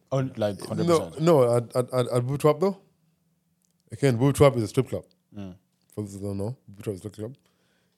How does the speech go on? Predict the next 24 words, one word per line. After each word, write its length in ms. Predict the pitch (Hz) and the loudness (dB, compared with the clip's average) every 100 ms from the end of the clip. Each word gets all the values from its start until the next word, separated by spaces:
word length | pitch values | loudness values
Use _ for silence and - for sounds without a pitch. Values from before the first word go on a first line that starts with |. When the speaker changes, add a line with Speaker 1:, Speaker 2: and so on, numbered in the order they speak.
| - | -14
Speaker 2:
You 60 | |
know, 80 | 98 | -8
you 160 | 104 104 | -6 -2
go 180 | 110 | 0
in 80 | 120 | 0
there, 320 | 113 117 113 - _ _ _ | 2 2 0 -4 _ _ _
there's 200 | 117 110 | -8 -2
a 120 | 117 110 | -2 -2
fee 400 | - - 123 123 | -6 -6 0 0
at 60 | |
the 60 | 110 | 0
door. 440 | 107 113 117 113 | 0 0 2 0
It, 260 | 104 92 90 _ _ _ _ _ | -4 -10 -16 _ _ _ _ _
there's 220 | 101 90 - - 123 | -18 -18 -20 -16 -10
almost 260 | 123 101 | -8 -6
hundred 140 | 107 110 | -6 -4
dollars, 220 | 104 92 - _ _ _ _ _ _ _ _ _ _ _ _ _ | -4 -8 -14 _ _ _ _ _ _ _ _ _ _ _ _ _
eighty 340 | 120 117 127 139 | -4 -2 -4 -8
to 60 | - | -10
get 180 | 95 104 | -6 -4
in. 160 | 143 160 _ _ _ _ _ | -4 -8 _ _ _ _ _
You 80 | 113 | -12
get 160 | 104 110 | -6 -4
in, 260 | 110 113 | -2 -4